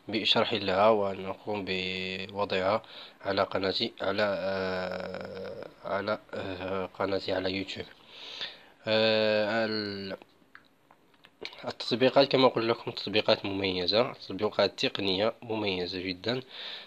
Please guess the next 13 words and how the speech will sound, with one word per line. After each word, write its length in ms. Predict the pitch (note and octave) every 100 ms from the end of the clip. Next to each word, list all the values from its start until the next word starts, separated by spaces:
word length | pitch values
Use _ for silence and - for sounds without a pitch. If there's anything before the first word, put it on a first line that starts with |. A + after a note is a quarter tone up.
| -
سنبدأ 440 | - B2 B2+ A#2
بالتطبيق 560 | G#2 G#2+ - G2+ G2+ -
الأول. 480 | G2+ G2+ G2+ C3+ C#3 - C3
كما 180 | A2 A2
تشاهدون 480 | G2+ A#2 G2+ F#2+ F#2+
أمامكم، 400 | F#2+ F#2+ F#2 A#2
التطبيق 460 | A2+ - - G2+
الأول 340 | G#2 G#2 A2+ G#2
هو 220 | G2 G2
هذا، 360 | G2 G2 A#2 - - _ _ - - - - - - - _ -
هذا 220 | G2+ G2+
أيقونة 340 | G#2 G2+ G#2+ G2
التطبيق. 500 | - - F#2+ A2+